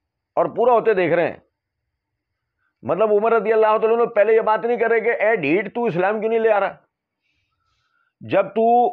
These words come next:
उमर, यानी, मेरे बारे में अपनी किताब में लिखा पा रहा है और पूरा होते देख रहा है, उस्मान के बारे में तेरी किताब में मौजूद है, अली के बारे में तेरी, यानी कि बाद वाले खुलफा का जिक्र मौजूद है,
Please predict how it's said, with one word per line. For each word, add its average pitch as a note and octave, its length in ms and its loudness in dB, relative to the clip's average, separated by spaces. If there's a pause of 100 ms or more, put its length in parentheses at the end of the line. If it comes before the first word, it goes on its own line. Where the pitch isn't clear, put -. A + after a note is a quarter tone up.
(160)
उमर, A3 520 0 (380)
यानी, F3+ 200 0
मेरे G#3+ 300 2
बारे A3+ 260 2
में E3+ 340 -2 (160)
अपनी G3+ 220 -2
किताब G3 280 0
में G#3 100 -2
लिखा G3 220 0
पा F#3+ 180 0
रहा G#3 120 0
है G#3+ 60 0
और G3 100 -4
पूरा F#3 200 0
होते F3 180 -2
देख D3 180 0
रहा C#3+ 140 2
है, D3 60 0
उस्मान F3+ 400 -2
के G#3 80 0
बारे G3 220 2
में F#3+ 340 0
तेरी F3 200 -4
किताब D#3+ 280 0
में E3 120 -2
मौजूद C#3+ 340 -4
है, D#3+ 100 4
अली G3 280 -2
के G#3+ 60 0
बारे F#3+ 200 2
में F3+ 160 -4
तेरी, E3 260 -2
यानी E3+ 140 -6
कि F#3 100 -2
बाद C#3+ 420 -2
वाले E3+ 200 0
खुलफा D3+ 360 0
का D#3 380 -2
जिक्र C#3+ 320 -4
मौजूद C3+ 380 -4
है, - 180 -8